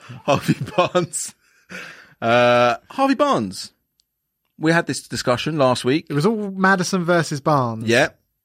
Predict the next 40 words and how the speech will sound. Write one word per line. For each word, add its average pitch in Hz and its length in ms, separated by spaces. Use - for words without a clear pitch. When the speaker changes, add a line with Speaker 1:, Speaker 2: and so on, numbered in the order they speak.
Speaker 1:
I 104 60
think 131 260
Maddison's 120 500
been 123 200
the 117 80
stronger 110 360
pick 123 380
of 104 140
the - 80
two 127 300
Speaker 2:
He 143 80
definitely 143 340
has. 101 160
Speaker 1:
recently. 113 560
Speaker 2:
He 135 100
definitely 135 420
has. 104 380
Uh, 135 300
yeah, 156 220
look, 151 160
we're 165 80
getting 170 200
multiple 180 460
hits 151 340
now 127 200
showing 131 380
walk. 131 380
Okay. 135 380
Speaker 1:
Yeah, 95 180
no, 98 280
it's, 92 100
it's - 560
the 135 100
Speaker 2:
So, 135 60
Speaker 1:
wrong, 113 240
it's 98 160
the 107 80
wrong 107 200
ones, 104 300
mate. 98 220